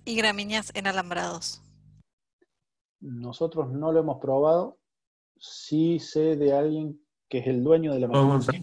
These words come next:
Speaker 3: Gonzalo.
Speaker 2: Ah, ¿no?
Speaker 3: Yo
Speaker 2: ¿Vos
Speaker 3: sí
Speaker 2: lo
Speaker 3: lo,
Speaker 2: probaste?
Speaker 3: sí lo he probado.
Speaker 2: Ah, bien.
Speaker 3: Sí, sí,
Speaker 2: Yo
Speaker 3: sí.
Speaker 2: sé, sé que lo probaron, y después te dejo
Speaker 3: Sí.
Speaker 2: a vos.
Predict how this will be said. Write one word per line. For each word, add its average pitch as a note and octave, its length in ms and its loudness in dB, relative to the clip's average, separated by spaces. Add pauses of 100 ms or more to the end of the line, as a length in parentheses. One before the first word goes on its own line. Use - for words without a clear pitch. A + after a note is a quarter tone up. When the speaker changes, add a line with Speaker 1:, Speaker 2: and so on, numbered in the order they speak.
Speaker 3:
Gonzalo. - 180 -20 (720)
Speaker 2:
Ah, D3 260 2
¿no? D3 100 -2
Speaker 3:
Yo C#3+ 40 -10
Speaker 2:
¿Vos C#3+ 80 2
Speaker 3:
sí D3+ 60 8
Speaker 2:
lo C#3+ 60 8
Speaker 3:
lo, C#3 100 6
Speaker 2:
probaste? E3 260 2
Speaker 3:
sí D3 60 -18
lo C#3+ 80 -16
he - 100 -20
probado. B2 340 -4 (420)
Speaker 2:
Ah, D3 120 6
bien. C#3 220 4
Speaker 3:
Sí, C#3+ 180 2
sí, C3+ 140 2
Speaker 2:
Yo E3 80 8
Speaker 3:
sí. C#3+ 60 4
Speaker 2:
sé, C#3+ 260 6
sé - 460 0
que E3+ 100 4
lo D#3+ 100 4
probaron, D#3+ 720 6 (220)
y C#3+ 80 -6
después C3+ 280 2
te C#3+ 60 6
dejo C#3+ 140 6
Speaker 3:
Sí. C3 60 6
Speaker 2:
a C3+ 40 6
vos. D#3 240 2